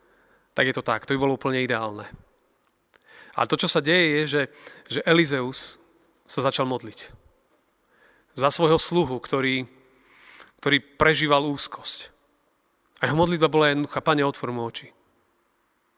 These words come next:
Pane, otvor mu oči, aby videl nie iba realitu pozemskú, ktorú vidí, ale aby videl tvoju realitu. A my vieme, že,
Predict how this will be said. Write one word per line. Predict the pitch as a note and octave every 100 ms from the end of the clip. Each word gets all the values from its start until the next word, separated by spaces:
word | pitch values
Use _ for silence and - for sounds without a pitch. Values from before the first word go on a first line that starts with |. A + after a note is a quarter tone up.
| _ _ _ _ _ _ _ _
Pane, | - D#3 D#3 - -
otvor | F3+ - D#3+ D3
mu | D3
oči, | D#3 -
aby | B2 A#2+
videl | B2+ D#3+ C#3 C3 A#2+ - - _ _ _ _ _ _ _ _ _ _ _ D3+
nie | G#3+
iba | G#3+ D3+
realitu | D3 D#3+ E3 D#3+ D#3 D3+
pozemskú, | D#3+ D3+ D#3+ D3 -
ktorú | B2+ - B2+ B2
vidí, | C#3 A#2+ G#2+ - _ _ _ _ _ _ _ _ _ _ _ _ _ _ _ _ -
ale | C3 C3
aby | C3
videl | C#3+ C#3+ B2+
tvoju | - E3 D#3+
realitu. | B2 A2 G2+ - - - _ _ _ _ _ _ _ _ _ _ _ _ _ _ _ _ _ _ _ - _ _ _ _ _ _ _ -
A |
my | B2+
vieme, | B2 C#3 D3+
že, | C3+ C3